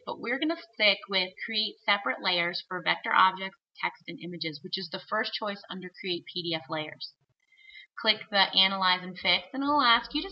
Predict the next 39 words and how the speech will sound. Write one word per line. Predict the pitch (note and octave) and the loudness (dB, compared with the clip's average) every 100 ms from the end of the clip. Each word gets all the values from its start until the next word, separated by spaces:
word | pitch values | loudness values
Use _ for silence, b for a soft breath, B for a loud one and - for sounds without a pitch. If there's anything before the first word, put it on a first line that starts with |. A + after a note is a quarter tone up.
| - | -4
save | F3 D3+ | -4 0
it. | F3+ - - - - - - - D3 - - - | -2 -4 -10 -20 -20 -18 -16 -14 -12 -10 -8 -8
It's | - - | -10 -8
running | D#3 D3+ | -8 -8
a | D#3 | -8
little | D#3 | -8
bit | F3+ - - | -8 -12 -10
slow. | D#3+ F#3 - - - - B B B - | -8 -8 -10 -16 -16 -16 B B B -6
It'll | A3+ | 4
ask | G3+ G#3 - | 6 6 2
you | B3 | -6
to | D#4+ - | -6 -2
save | F3 F3 | 0 0
it. | F3+ - | -2 -6
We're | - | -8
gonna | - F3 | -10 -8
save | - - | -8 -8
it | - | -10
to | - | -14
the | G#2+ | -6
desktop, | E3 E3+ - E3 E3 - | -4 -6 -4 0 2 0
and | F3+ F3 | -6 -10
we're | E3+ | -12
just | E3+ - | -14 -12
gonna | F3 | -12
make | F3 D#3+ F3+ | -8 -8 -8
a | |
new, | F3+ E3+ D#3+ D#3+ E3 E3 B B B _ | -10 -10 -8 -8 -10 -14 B B B _
uh, | D#3+ D3+ D3 - _ _ - | -4 -2 -4 -8 _ _ -10
a | |
new | F#3+ F#3+ | -8 -6
name | E3+ D#3+ | -6 -8
so | E3+ - | -10 -14
that | - | -16
we | - | -12
can | A3+ A3+ | -10 -2
find | E3+ E3 | 0 -2
it | D#3 | -8
easily. | D3+ D#3 D3+ G3+ | -12 -12 -10 -12